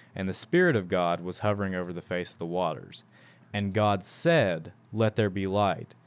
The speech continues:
and there was light." So here we see all three persons of the Trinity. And you might be thinking, "I only see two types of individuals." Well, you've got God, you have the Spirit of God who's hovering over the, the face of the waters,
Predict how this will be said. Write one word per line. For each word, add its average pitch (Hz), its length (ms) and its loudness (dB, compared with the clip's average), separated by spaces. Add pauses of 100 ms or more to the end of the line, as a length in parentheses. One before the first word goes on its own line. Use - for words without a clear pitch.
(160)
and 101 120 -2
there 98 140 0
was 87 180 -2
light." 73 360 -10 (300)
So - 140 0
here 170 460 4 (100)
we 123 220 2
see 120 460 0 (240)
all 123 260 4
three 117 300 0
persons 104 480 -2
of 87 80 -6
the 92 60 -6
Trinity. 107 500 -6 (260)
And 104 100 -2
you 107 60 2
might 113 160 4
be 107 100 -2
thinking, 101 500 -4 (120)
"I 101 120 -6
only 113 160 0
see 104 360 -2 (220)
two 107 420 2 (140)
types 101 260 -2
of 92 100 -10
individuals." 92 640 -6 (380)
Well, 104 120 2
you've 104 160 0
got 104 280 2
God, 90 480 0 (680)
you 107 120 0
have 110 180 4
the 101 80 0
Spirit 131 400 4
of 92 120 -2
God 87 300 0
who's 90 160 -8
hovering 101 360 0
over 90 180 -4
the, 82 120 -8 (160)
the 98 80 -6
face 95 260 -4
of - 60 -12
the 87 80 -4
waters, 87 540 -2